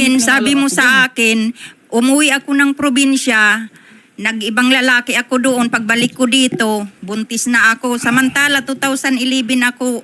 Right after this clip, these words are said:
Speaker 2: umuwi, tapos nabuntis ako two thousand twelve, nanganak ako ng two thousand thirteen.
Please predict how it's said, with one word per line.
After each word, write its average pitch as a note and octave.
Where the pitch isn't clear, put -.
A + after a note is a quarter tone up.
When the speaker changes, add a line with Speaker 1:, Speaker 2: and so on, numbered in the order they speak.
Speaker 2:
umuwi, B3
tapos A3+
nabuntis C4
ako A#3+
two A#3+
thousand A#3
twelve, B3+
nanganak A#3+
ako B3+
ng A#3
two A#3+
thousand A3+
thirteen. A3+